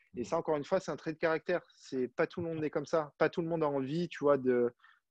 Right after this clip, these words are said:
Speaker 1: euh, d'être différent des autres. Il y en a qui ont envie, euh, de se dire, « Bah, lui, euh, il fait ça, ça marche très bien, je vais faire pareil. »
Speaker 2: Ouais. Ouais, je comprends. Après, je pense, d'un point de vue plus pratique, euh, ton conseil, du coup, ce serait plutôt d'aller, euh,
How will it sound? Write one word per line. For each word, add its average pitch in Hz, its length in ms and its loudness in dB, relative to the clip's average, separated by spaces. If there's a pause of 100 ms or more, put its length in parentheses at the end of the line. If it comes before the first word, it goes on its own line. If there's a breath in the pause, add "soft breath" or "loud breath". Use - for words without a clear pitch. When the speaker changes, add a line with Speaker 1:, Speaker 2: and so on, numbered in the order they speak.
Speaker 1:
euh, 117 180 -2
d'être 127 380 2
différent 127 360 -2
des 127 200 2
autres. 139 440 2
Il 113 60 0
y 117 80 2
en 117 80 0
a 143 180 4
qui - 200 -6
ont 120 140 -2
envie, 131 360 4
euh, 123 120 8 (420 loud breath)
de 123 80 4
se 110 60 -4
dire, « 143 180 6
Bah, 123 140 8
lui, 156 360 8
euh, 120 260 6
il 131 100 -6
fait 131 140 -2
ça, 160 160 0
ça 143 120 -8
marche 120 160 -6
très 131 140 -6
bien, 139 220 0
je 127 100 -10
vais 113 60 -12
faire 113 180 -6
pareil. » 120 280 -2 (460)
Speaker 2:
Ouais. 98 120 -10 (1080)
Ouais, 147 100 -2
je - 60 -6
comprends. 107 220 -6 (260 loud breath)
Après, 127 260 4
je 117 60 0
pense, - 260 -2
d'un 107 140 0
point 110 140 0
de 107 60 -4
vue 107 60 -6
plus 120 240 -10
pratique, - 600 -2 (140)
euh, 95 460 -2 (720 soft breath)
ton 104 100 -2
conseil, 110 320 4
du 120 80 -2
coup, 143 120 -4
ce 120 100 -6
serait 107 180 0
plutôt 123 260 4
d'aller, 113 380 4
euh, 98 380 2